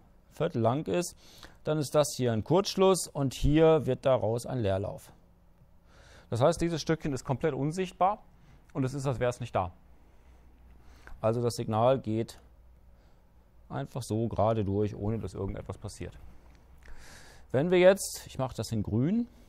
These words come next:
das Ding hier Lambda halbe lang machen,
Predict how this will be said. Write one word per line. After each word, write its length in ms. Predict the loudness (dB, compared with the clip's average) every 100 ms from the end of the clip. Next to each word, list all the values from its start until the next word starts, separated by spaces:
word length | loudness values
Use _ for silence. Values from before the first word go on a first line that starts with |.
| -20 -20 -20 -20 -20 -20 -20 -20 -20 -20 -20 -4
das 220 | -4 -2
Ding 160 | -2 -2
hier 240 | 2 2
Lambda 300 | 2 4 6
halbe 200 | 6 4
lang 260 | 0 0 -2
machen, 320 | -2 -4